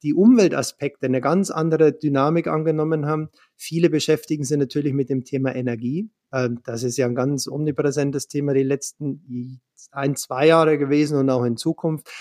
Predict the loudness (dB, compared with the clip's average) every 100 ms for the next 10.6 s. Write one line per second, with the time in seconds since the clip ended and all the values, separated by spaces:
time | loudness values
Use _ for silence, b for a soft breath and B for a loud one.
0 | B 0 4 4 B _ -4 -4 0 2
1 | 2 2 0 0 0 0 -2 -2 -2 -2
2 | -2 -2 -4 -8 -12 -16 -10 -2 4 4
3 | 2 -2 0 2 0 0 -2 0 0 -4
4 | -6 -2 -2 -2 0 0 0 -2 -8 -6
5 | -6 -4 -4 -2 -4 -6 b b b _
6 | -4 0 0 -2 -6 _ 0 2 2 0
7 | -6 -6 -4 -2 0 0 0 0 -2 -2
8 | -6 -4 -4 -2 -2 -2 -6 -4 -4 -2
9 | -2 -2 -6 -12 -12 -4 -4 -2 -2 -2
10 | -2 -2 -6 -4 -4 -4